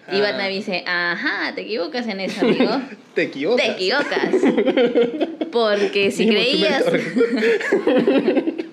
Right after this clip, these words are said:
Speaker 1: <laughs> Porque si creías que Carmen y Barnaby se casaron,
Speaker 2: No, no,
Speaker 1: pues
Speaker 2: no.
Speaker 1: no, no, no.
Speaker 2: <laughs>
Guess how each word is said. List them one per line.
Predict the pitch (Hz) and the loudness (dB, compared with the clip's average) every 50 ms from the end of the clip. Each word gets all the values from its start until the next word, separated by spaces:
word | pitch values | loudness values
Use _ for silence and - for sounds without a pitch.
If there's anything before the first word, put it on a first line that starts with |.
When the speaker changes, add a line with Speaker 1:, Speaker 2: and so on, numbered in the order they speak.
| - - - | -20 -20 -12
Speaker 1:
<laughs> | - 285 - - 311 311 294 254 247 - | -6 -4 -4 -4 -2 -4 -4 -4 -4 -2
Porque | 220 220 208 202 196 208 220 | -2 -2 -2 0 0 -2 -2
si | 226 202 | -2 0
creías | 180 196 202 208 233 247 254 302 269 | 0 2 2 2 2 2 0 0 -2
que | - - 196 185 180 170 160 - | -2 0 0 0 0 0 -2 -4
Carmen | - 214 220 220 233 247 220 208 | -4 -4 -2 -2 -2 -2 -2 -2
y | 190 170 175 | -2 -4 -4
Barnaby | 180 196 190 202 214 202 196 220 | -4 -4 -6 -6 -8 -8 -8 -8
se | - 196 | -8 -10
casaron, | - 151 170 175 190 185 190 196 208 214 214 208 233 - | -10 -10 -10 -6 -6 -6 -4 -4 -4 -6 -6 -6 -8 -6
Speaker 2:
No, | 165 147 151 151 147 151 151 | -4 -2 0 0 2 2 2
no, | 147 151 | 2 2
Speaker 1:
pues | - 190 - - 185 | 2 2 2 2 2
Speaker 2:
no. | 196 185 175 190 202 | 2 2 2 2 2
Speaker 1:
no, | 208 214 | 2 4
no, | 302 277 220 | 2 2 4
no. | 330 269 247 240 247 | 4 2 2 2 2
Speaker 2:
<laughs> | 269 226 - | 2 2 2